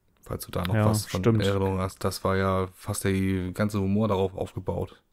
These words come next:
Speaker 1: Traumschiff, Surprise und so ganzen
Speaker 2: Ja,
Speaker 1: Kram.
Speaker 2: stimmt.
Speaker 1: Wochenshow. Wochenshow hier, ähm, hier, wie hieß er noch? Bastian Pastewka.
Speaker 2: Hm,
Speaker 1: Briscoe
Speaker 2: stimmt.
Speaker 1: Schneider. Genau.
Speaker 2: Ja.
Speaker 1: Die, wenn man sich das heute anguckt, dann denkt man auch, „Ey, alter Schwede.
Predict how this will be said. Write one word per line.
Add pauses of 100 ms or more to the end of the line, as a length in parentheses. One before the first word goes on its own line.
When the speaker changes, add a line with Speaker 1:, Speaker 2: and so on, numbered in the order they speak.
(200)
Speaker 1:
Traumschiff,
Surprise
und
so
ganzen
Speaker 2:
Ja,
Speaker 1:
Kram.
Speaker 2:
stimmt.
Speaker 1:
Wochenshow. (1000)
Wochenshow
hier, (140)
ähm,
hier,
wie
hieß
er
noch?
Bastian
Pastewka. (480)
Speaker 2:
Hm,
Speaker 1:
Briscoe (120)
Speaker 2:
stimmt.
Speaker 1:
Schneider. (380)
Genau.
Speaker 2:
Ja. (100)
Speaker 1:
Die, (800)
wenn
man
sich
das
heute
anguckt,
dann
denkt
man
auch,
„Ey,
alter
Schwede.